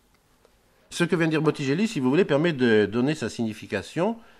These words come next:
à l'intervention idéologique de Feuerbach dans l'évolution des jeunes hegeliens et de Marx en particulier. Il se trouve que, euh,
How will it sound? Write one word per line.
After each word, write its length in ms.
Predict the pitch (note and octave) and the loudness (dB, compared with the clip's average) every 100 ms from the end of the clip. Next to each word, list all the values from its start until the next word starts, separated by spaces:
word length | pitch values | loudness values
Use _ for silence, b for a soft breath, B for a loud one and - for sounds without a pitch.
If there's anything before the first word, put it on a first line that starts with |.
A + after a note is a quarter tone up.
| b - | b -4
à 100 | A2 | 0
l'intervention 640 | G#2+ A2 G#2+ A2 F#3+ G#3 - | 0 0 -2 0 -2 -2 -4
idéologique 520 | A2 G#2+ G#2+ F3 F3+ | -6 -4 -4 -8 -8
de 80 | F#2 | -8
Feuerbach 540 | - E3+ F2 G#2 D#3+ | -2 -2 0 -2 -2
dans 80 | A2+ | -2
l'évolution 500 | G2 F#2+ G2 G2 F3+ | -4 -4 -6 -4 -4
des 180 | D#3+ G2 | -2 -4
jeunes 220 | G2+ G#2+ | -4 -4
hegeliens 320 | F2 G2+ E3+ | -4 -4 -2
et 40 | D#3+ | 0
de 100 | G2+ | 0
Marx 320 | A2 F3 - | 0 0 -2
en 120 | G2+ | -4
particulier. 800 | E2 D#2+ - D2 - B1+ B1 C#2 _ | -2 -8 -8 -16 -14 -14 -14 -18 _
Il 120 | D#3+ D#3+ | -4 -2
se 140 | - | -2
trouve 480 | G#2+ - A3 E2 - - | -4 0 0 0 -6 -8
que, 220 | - A#2+ - b b b b b _ - | 0 0 0 b b b b b _ -4
euh, 200 | F#2 | -2